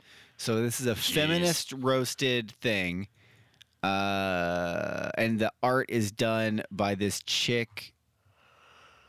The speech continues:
Speaker 1: Izmir Medea, A K A Kawiya Suga.
Speaker 2: Dude, why is it that
Speaker 1: Fuck.
Speaker 2: every time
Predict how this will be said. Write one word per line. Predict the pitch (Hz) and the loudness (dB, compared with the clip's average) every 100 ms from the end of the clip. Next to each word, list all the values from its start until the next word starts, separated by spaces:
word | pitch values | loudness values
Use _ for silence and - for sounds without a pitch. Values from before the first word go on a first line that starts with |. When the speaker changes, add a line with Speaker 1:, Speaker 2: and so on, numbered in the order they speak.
| _ _ _ _ _ - | _ _ _ _ _ -2
Speaker 1:
Izmir | 143 139 156 156 147 143 131 | 2 4 4 4 4 4 4
Medea, | 110 92 120 143 156 156 | 2 2 2 4 2 0
A | 135 143 | 0 -2
K | 131 139 135 135 139 139 139 131 _ | -2 0 2 2 2 2 0 -2 _
A | - | -2
Kawiya | 113 113 143 156 151 147 | 0 2 2 4 4 2
Suga. | - 160 123 92 65 - _ _ _ _ _ _ _ _ _ - - | 2 0 2 0 -2 -8 _ _ _ _ _ _ _ _ _ -10 -4
Speaker 2:
Dude, | 135 151 131 | 0 2 2
why | 131 143 | 4 4
is | 190 214 | 4 4
it | 214 | 2
that | 143 127 | 2 2
Speaker 1:
Fuck. | |
Speaker 2:
every | 113 113 120 | 0 -2 -4
time | - 113 113 113 | -2 -2 -2 -4